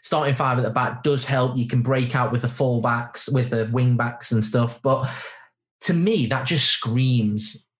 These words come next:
"I want to defend, defend, defend, nil-nil." And, and I, Man United can't comment on that because, like I said, Man United have had a lot of top six nil-nils or one-ones or whatever. But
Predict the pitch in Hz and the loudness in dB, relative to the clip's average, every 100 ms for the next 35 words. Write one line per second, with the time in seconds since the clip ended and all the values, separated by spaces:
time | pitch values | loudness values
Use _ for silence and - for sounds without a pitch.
0 | - 113 120 117 117 120 120 120 - - | -6 -2 0 2 2 0 0 -2 -2 -2
1 | 117 113 113 113 - _ - 123 123 110 | 0 2 2 0 -4 _ -6 -4 0 0
2 | 110 110 110 113 107 107 139 135 123 113 | 0 0 -2 0 2 2 2 2 2 2
3 | 113 107 110 - 165 170 139 180 220 - | 0 0 -2 0 0 0 0 -2 -4 -2
4 | 151 190 190 190 139 - 151 143 135 135 | 0 2 0 0 -2 0 0 0 0 0
5 | 123 123 135 127 127 131 131 123 123 131 | 2 2 2 0 -2 0 0 0 -2 0
6 | 110 120 - 131 123 117 127 127 123 113 | 0 -2 -4 -2 -2 0 2 4 2 2
7 | 113 127 117 123 123 110 - - 135 - | 0 0 0 2 2 0 -4 -2 -2 0
8 | - - 127 123 120 113 117 110 110 113 | -2 -2 0 2 2 2 2 0 0 0
9 | 110 120 120 123 120 120 120 110 123 113 | 0 2 2 2 2 0 0 2 0 0
10 | 123 117 | 0 0